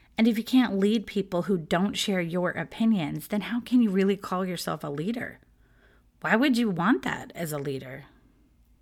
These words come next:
So I've been asking myself,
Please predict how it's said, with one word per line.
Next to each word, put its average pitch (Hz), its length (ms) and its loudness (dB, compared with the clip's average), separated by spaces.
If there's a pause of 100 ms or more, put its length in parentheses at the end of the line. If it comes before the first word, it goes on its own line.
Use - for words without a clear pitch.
(840)
So - 140 4
I've 269 200 8
been 262 100 8
asking 277 400 6
myself, 165 720 -2